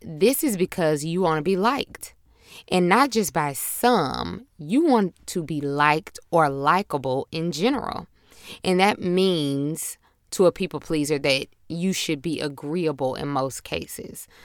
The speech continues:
Like, you will find a way, whether or not you agree with something, you will find a way to make it okay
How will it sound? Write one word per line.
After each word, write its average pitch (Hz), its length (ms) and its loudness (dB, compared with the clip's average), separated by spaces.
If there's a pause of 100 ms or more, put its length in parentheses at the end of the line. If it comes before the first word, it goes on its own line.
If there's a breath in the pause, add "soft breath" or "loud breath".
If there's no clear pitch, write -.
(140 soft breath)
Like, 156 180 0
you 175 120 -2
will 170 180 6
find 151 580 2
a 151 80 0
way, 131 680 0 (400 soft breath)
whether 170 280 4
or 170 60 4
not 147 220 2
you 151 160 0
agree 143 260 -2
with 139 160 -4
something, 147 240 -2
you 170 80 0
will 185 160 4
find 147 500 2
a 143 80 -2
way 135 460 -2
to 139 540 -2 (600 soft breath)
make 160 380 2
it 151 100 4
okay 156 760 -2